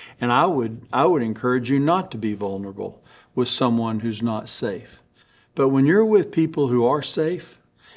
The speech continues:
it's important that you start this process of being vulnerable and authentic.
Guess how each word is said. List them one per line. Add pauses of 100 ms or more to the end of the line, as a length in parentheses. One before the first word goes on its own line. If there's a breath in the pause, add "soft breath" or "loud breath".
(120 soft breath)
it's
important
that
you
start
this
process
of
being
vulnerable (360 loud breath)
and
authentic.